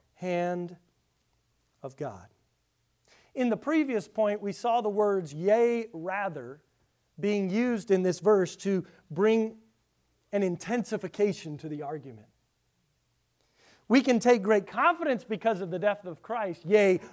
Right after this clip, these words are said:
rather at even greater confidence because of the resurrection of Christ.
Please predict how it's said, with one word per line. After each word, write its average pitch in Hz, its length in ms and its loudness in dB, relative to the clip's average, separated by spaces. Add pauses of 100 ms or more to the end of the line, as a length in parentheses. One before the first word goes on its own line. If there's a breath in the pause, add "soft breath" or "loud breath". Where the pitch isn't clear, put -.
rather 220 840 8
at 202 140 8
even 208 320 2
greater 302 500 8
confidence 196 600 0
because 202 320 2
of 190 60 -2
the 190 60 2
resurrection 214 760 2
of 190 120 -8
Christ. 185 520 -10